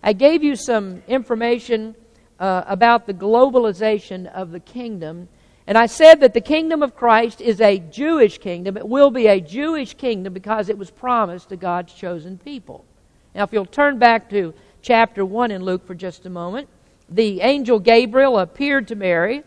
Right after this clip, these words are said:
and in verses number thirty-two and thirty-three, the angel said, "He shall be great, and he shall be called the Son of the Highest. And the Lord God shall give unto him the throne of his father David, and he shall reign over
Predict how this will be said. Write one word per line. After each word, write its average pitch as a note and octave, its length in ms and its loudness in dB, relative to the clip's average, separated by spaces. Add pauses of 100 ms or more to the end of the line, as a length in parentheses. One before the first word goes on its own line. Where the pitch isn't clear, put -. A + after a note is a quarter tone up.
(340)
and G#3+ 280 0
in G3+ 140 -2
verses C4+ 360 0
number A#3+ 240 -4
thirty-two C4 540 -2
and G#3 120 -2
thirty-three, A3 800 -2 (360)
the A3 140 -2
angel C4 420 -4
said, F#3 480 -4 (180)
"He E4 300 6
shall C4+ 360 6
be C4 200 -6
great, B3 580 0 (640)
and A#3 220 0
he C#4+ 160 2
shall C4+ 200 2
be B3+ 120 0
called C4 340 6
the B3 60 -4
Son C4+ 320 0
of B3 40 -6
the B3 100 4
Highest. B3 680 0 (240)
And G3+ 120 -6
the A3 60 0
Lord C4 360 8
God C4+ 340 8
shall C4 220 0
give C4+ 260 0
unto C#4 220 2
him B3+ 240 0
the A#3 100 0
throne C4+ 680 -2 (280)
of F3+ 140 0
his C4 220 -2
father B3 420 6
David, G3+ 400 0
and G#3 100 -8
he B3 140 -2
shall A3 200 0
reign A#3+ 520 2
over A3+ 580 4